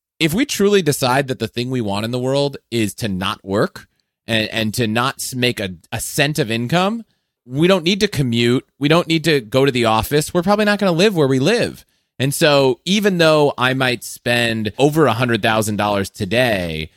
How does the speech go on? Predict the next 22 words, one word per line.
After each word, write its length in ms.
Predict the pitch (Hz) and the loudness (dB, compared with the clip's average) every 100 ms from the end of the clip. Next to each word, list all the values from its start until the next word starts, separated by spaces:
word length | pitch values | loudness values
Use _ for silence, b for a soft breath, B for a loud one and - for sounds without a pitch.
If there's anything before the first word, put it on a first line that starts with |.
| _ _ | _ _
when 140 | 110 | -2
I 140 | 127 151 | 0 0
think 200 | 170 147 | 0 0
about 240 | 127 113 | 0 -2
calculating 800 | - 113 110 117 107 104 104 95 | -2 -4 -2 -2 0 0 -4 -4
my 360 | 92 104 120 127 | -4 -4 -2 -2
financial 500 | 113 101 98 101 95 | -2 -2 -4 -2 -4
independence 500 | 92 87 98 92 85 | -4 -4 -4 -6 -6
number, 320 | 92 87 107 | -8 -4 -2
which 180 | 110 107 | -2 -4
is 120 | 98 | -4
something 340 | 113 101 104 | -4 -2 -2
that 160 | 98 95 | -2 -6
I've 320 | 92 113 139 110 | -2 0 0 2
done, 440 | 98 87 82 101 _ | 2 2 -2 -6 _
I'm 140 | 131 | 0
not 200 | 165 156 | 0 0
using 440 | 117 135 139 131 110 | 4 4 4 2 -2
that 220 | 104 - | -4 -2
same 260 | 117 101 | -2 -2
spending 460 | 95 - 95 101 123 | -4 -4 -2 -2 -2
number. 360 | 143 156 226 | -2 -2 -6